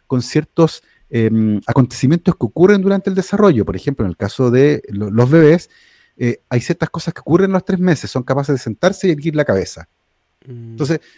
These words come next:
Speaker 1: si no se cumplen con ese tipo de marcas, uno puede saber que hay algo extra, hay algo raro pasando ahí. El control de esfínter, la capacidad de hacer contacto visual, eh, aprender las palabras, repetir ciertas cosas, aprender a caminar,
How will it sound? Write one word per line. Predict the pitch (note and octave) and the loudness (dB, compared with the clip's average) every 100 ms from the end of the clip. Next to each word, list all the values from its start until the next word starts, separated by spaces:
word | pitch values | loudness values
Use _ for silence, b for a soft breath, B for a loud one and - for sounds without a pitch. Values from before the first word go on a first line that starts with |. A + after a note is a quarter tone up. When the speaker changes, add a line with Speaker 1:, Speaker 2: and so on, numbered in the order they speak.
| b | b
Speaker 1:
si | - - - | -20 -8 -2
no | B2+ | 0
se | F3+ G3 | 0 2
cumplen | G#3 G#3+ G#3 F#3+ | 4 4 2 -2
con | - | 0
ese | D3+ D#3 | -2 -2
tipo | F3 F3 | -2 0
de | E3+ - | -2 -2
marcas, | C#3 D#3 B2+ C#3+ | 2 2 2 -2
uno | D3+ D3 | 0 0
puede | C3 D#3 | 0 0
saber | - C3+ - | 0 -2 0
que | F3 | 0
hay | |
algo | F3+ E3+ | 0 0
extra, | - - F3 C#3 | -4 -2 0 2
hay | C#3 | 2
algo | F3 C#3+ | 2 2
raro | B2 D3 C3+ | 4 4 4
pasando | G2+ - G2 F#2 | 2 0 0 0
ahí. | E2+ D#2+ B B - | -2 -6 B B -12
El | F#2+ | -6
control | G#2 - G2+ | -6 -4 -6
de | - | -8
esfínter, | - E3+ E3 - D#3 D3 b b | -2 0 0 2 0 0 b b
la | A2+ | -2
capacidad | G#2 A2+ | -2 -2
de | A#2+ | -2
hacer | A#2+ | -2
contacto | A#2 - - G2 | -4 -4 -4 -4
visual, | F2+ - C#3+ D3 D3 B B | -4 2 4 4 2 B B
eh, | A#2 A#2 | -6 -4
aprender | A#2+ A#2 A2 B2+ | -2 0 0 0
las | B2 A#2+ | -2 -2
palabras, | G#2+ B2 C#3 C#3 C3+ C#3 - | 0 2 4 4 2 0 -4
repetir | C#3 A#2 B2 B2 | -6 -4 -4 -6
ciertas | C3 - | -8 -10
cosas, | - C3 B2+ C3+ | -6 -4 -2 -2
aprender | C3 B2+ C3 | 0 0 0
a | B2 | 0
caminar, | B2 A#2+ B2+ C3 | 0 0 0 0